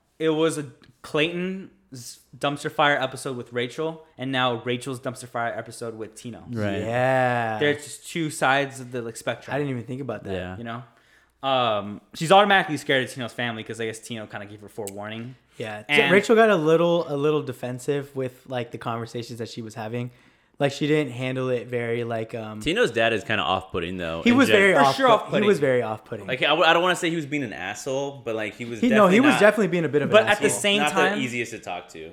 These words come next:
Speaker 1: at the same time, if you can't answer those types of questions, then you really should question that relationship.
Speaker 3: Yeah.
Speaker 1: 'Cause if you're saying,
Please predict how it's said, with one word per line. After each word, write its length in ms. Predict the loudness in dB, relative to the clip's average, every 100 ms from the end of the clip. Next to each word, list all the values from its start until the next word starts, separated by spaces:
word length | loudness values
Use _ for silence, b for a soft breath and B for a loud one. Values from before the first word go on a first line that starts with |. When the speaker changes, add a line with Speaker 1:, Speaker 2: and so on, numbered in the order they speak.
| -6
Speaker 1:
at 120 | -4
the 60 | -4
same 260 | 0 0 2
time, 260 | 2 2
if 120 | 0 -8
you 80 | -10
can't 300 | -6 -6 -4
answer 300 | -6 -4 -4
those 220 | -4 -4
types 200 | -4 -8
of 60 | -8
questions, 600 | -6 -6 -4 -6 -6 -8
then 160 | -6 -6
you 120 | -4
really 220 | -2 -2
should 200 | -4 -10
question 360 | -8 -10 -8 -8
that 160 | -8 -10
relationship. 600 | -16 -18 -20 -20 -20 _ b
Speaker 3:
Yeah. 140 | 2
Speaker 1:
'Cause 220 | 4 4
if 180 | 2 -2
you're 80 | -6
saying, 460 | -2 0 0 -2